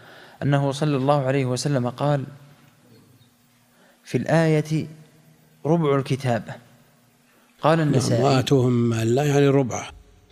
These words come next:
Speaker 2: نعم.
Speaker 1: صلى الله عليك. قال النسائي: "أي الصواب وقفه". قال الحاكم في رواية الرفع: "صحيح الإسناد".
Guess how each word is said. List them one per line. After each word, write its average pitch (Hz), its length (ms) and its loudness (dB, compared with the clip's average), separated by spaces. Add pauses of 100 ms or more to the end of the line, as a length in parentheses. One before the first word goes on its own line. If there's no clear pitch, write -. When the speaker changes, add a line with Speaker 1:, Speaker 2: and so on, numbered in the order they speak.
(320)
Speaker 2:
نعم. 110 240 0 (1120)
Speaker 1:
صلى - 160 -12
الله 62 100 -8
عليك. - 300 -16 (800)
قال 160 180 4
النسائي: 139 680 -2 (1500)
"أي 160 140 4
الصواب 151 560 -2
وقفه". 151 440 -4 (1400)
قال 147 180 2
الحاكم 143 640 -2 (200)
في 120 100 -2
رواية 127 440 0
الرفع: 143 360 -2 (480)
"صحيح 165 480 -2
الإسناد". 117 520 -6